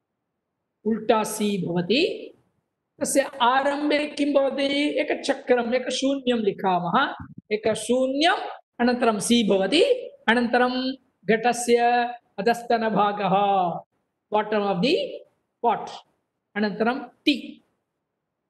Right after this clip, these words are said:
एतदेव थ। एतदेव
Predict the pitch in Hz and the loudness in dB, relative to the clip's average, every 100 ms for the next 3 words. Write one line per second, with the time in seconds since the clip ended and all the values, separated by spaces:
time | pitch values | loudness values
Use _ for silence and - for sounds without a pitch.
0 | _ _ _ _ _ _ _ _ _ _ | _ _ _ _ _ _ _ _ _ _
1 | _ _ _ _ _ _ _ _ _ _ | _ _ _ _ _ _ _ _ _ _
2 | _ _ _ _ _ _ _ _ _ _ | _ _ _ _ _ _ _ _ _ _
3 | _ _ _ 247 254 226 220 247 320 - | _ _ _ -2 0 0 0 0 -2 -4
4 | - 262 - - - _ _ _ _ _ | 0 0 0 -8 -20 _ _ _ _ _
5 | _ _ _ _ _ _ _ _ _ _ | _ _ _ _ _ _ _ _ _ _
6 | _ _ 208 214 208 | _ _ -6 -2 0